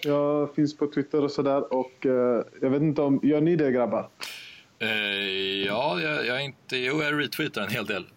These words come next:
Speaker 2: Men det är också värt att <laughs> nä-, nämna att, eh, podden ju finns på iTunes och Podcaster nu. Så att det är lättillgängligt, eh,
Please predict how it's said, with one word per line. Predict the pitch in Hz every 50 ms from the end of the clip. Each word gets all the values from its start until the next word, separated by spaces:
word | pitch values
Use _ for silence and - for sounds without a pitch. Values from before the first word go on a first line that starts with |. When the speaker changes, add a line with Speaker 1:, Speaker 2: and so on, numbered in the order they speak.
| _
Speaker 2:
Men | - 117 123
det | 131 139
är |
också | 147 147 - 165
värt | 147 135 127 - -
att | 135 131 123 120 120 117 113 107 -
<laughs> | - - - - - _ - - 113 117 - - - -
nä-, | 160 135
nämna | 120 120 120 120 135 127 110 131 151 143 - - - - - - _ -
att, | 131 117 110 - - -
eh, | 117 107 107 104
podden | - - 127 131 123 123 120 117 120 120
ju | 117 110 110 110 101
finns | - - 117 113 107 101 95 - -
på | - - 107 101 98 98 95 - 120 139 139
iTunes | 123 - - - 95 90 90 85 -
och | 95 95 - -
Podcaster | - 156 156 151 - - - 69 - - - 90 87 - _
nu. | - 107 98 92 82 -
Så | - - - 101
att | 90 -
det | 101 98 95 98 98 95 98
är | 92 92
lättillgängligt, | 101 104 101 - - 101 104 107 104 104 98 95 92 87 - - -
eh, | 92 90 90